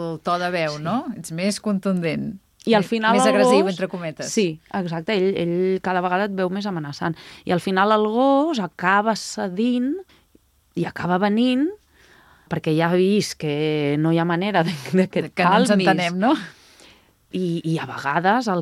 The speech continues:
Speaker 2: que també he vist en molts casos, no?, que quan el gos ve, se'l renya. I dius,
Speaker 1: Perquè no t'ha
Speaker 2: "Mm,
Speaker 1: cregut a la primera".
Speaker 2: clar.
Speaker 1: I ell,
Speaker 2: I
Speaker 1: clar, ho rep d'una altra forma.
Speaker 2: Totalment diferent. Ell, ell que entén que la propera ocasió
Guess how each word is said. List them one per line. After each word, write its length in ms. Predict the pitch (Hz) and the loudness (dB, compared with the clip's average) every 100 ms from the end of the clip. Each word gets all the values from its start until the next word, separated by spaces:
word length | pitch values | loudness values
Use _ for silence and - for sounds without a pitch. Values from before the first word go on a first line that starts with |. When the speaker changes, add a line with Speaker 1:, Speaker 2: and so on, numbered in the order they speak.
| - | -4
Speaker 2:
que 540 | 160 147 147 147 147 | -8 -6 -4 -6 -6
també 340 | 143 143 147 156 | -6 -4 -2 0
he 40 | |
vist 240 | 156 170 170 | 2 0 0
en 120 | 165 | 0
molts 160 | 160 156 | 0 -2
casos, 320 | 165 151 143 | -4 -4 -4
no?, 120 | 143 160 | -6 -4
que 140 | 190 | -4
quan 140 | 147 131 | -6 -8
el 120 | 127 123 | -10 -4
gos 220 | 160 160 | -2 0
ve, 220 | 202 220 | 2 0
se'l 220 | 247 190 147 | 0 -2 -2
renya. 540 | 147 175 269 214 - - _ _ _ _ _ - | -2 0 0 -2 -8 -18 _ _ _ _ _ -6
I 140 | 156 | -4
dius, 480 | 143 139 135 - - - | -2 -4 -8 -12 -18 -10
Speaker 1:
Perquè 280 | 151 151 151 | -8 -4 -2
no 80 | 147 | -2
t'ha 140 | - 147 | -2 -4
Speaker 2:
"Mm, 60 | |
Speaker 1:
cregut 340 | 165 156 151 180 | -2 -4 -2 -2
a 60 | |
la 80 | 165 | -2
primera". 400 | 143 151 165 208 | -4 -4 0 2
Speaker 2:
clar. 380 | 202 190 175 226 - | 4 2 0 -6 -6
Speaker 1:
I 100 | 165 | -4
ell, 120 | 165 | -2
Speaker 2:
I 40 | - | 2
Speaker 1:
clar, 180 | 175 175 | 4 4
ho 80 | 160 | 0
rep 300 | 151 160 180 | -2 -2 -4
d'una 500 | 175 160 151 151 151 | -10 -12 -10 -8 -8
altra 180 | 151 143 | -6 -8
forma. 300 | - 208 247 | -4 -2 0
Speaker 2:
Totalment 400 | 151 262 262 247 | 2 2 2 -2
diferent. 440 | 208 175 175 170 214 | -4 -6 -6 -6 -4
Ell, 500 | 190 214 220 226 - | -4 -2 -2 -2 0
ell 180 | 233 233 | 0 0
que 100 | 247 | -2
entén 360 | 233 208 165 | 0 0 0
que 140 | 156 151 | -4 -6
la 140 | 151 | -6
propera 480 | 147 160 151 185 202 | -4 -6 -2 0 0
ocasió 640 | 214 226 208 233 240 262 | 0 0 0 0 0 -2